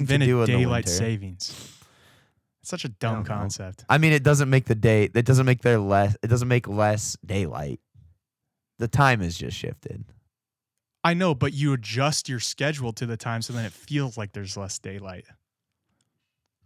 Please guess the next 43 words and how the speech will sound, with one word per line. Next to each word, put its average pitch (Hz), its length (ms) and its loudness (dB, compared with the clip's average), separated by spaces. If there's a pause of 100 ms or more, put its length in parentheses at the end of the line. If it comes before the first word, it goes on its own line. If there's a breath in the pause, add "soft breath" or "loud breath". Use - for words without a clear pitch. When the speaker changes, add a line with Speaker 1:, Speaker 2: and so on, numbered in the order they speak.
(240)
Speaker 1:
Why, 113 180 4
Speaker 2:
So 123 120 2
if 131 100 -2
you 156 80 -2
Speaker 1:
though? - 40 -2
Speaker 2:
want 156 120 0
it 156 60 -12
to 151 60 -6
feel 151 240 -4
the 131 100 -4
same, 131 380 -4
you 123 120 -2
have 120 160 -4
to 120 80 -4
wake 110 300 -8
up 117 160 -8
an 107 60 -12
hour 101 300 -10
earlier. 107 520 -12 (1000 loud breath)
Speaker 1:
Yeah, 151 180 6
but 139 80 4
Speaker 2:
and 127 80 8
Speaker 1:
it's 110 80 -4
Speaker 2:
go 117 60 4
to - 40 4
Speaker 1:
still 131 120 4
Speaker 2:
bed 113 120 2
Speaker 1:
dark 123 220 6
Speaker 2:
an - 40 2
Speaker 1:
when 123 100 4
Speaker 2:
hour. - 40 -2
Speaker 1:
you 101 80 0
wake 90 240 0
up. 92 260 0 (1000)
Like, 151 160 4
it's 156 200 2
dark 139 340 4
until, 117 200 0
like, 95 180 -2
eight 101 200 -2
A 82 160 -2
M, 76 100 -8 (100)
dude. 65 280 -10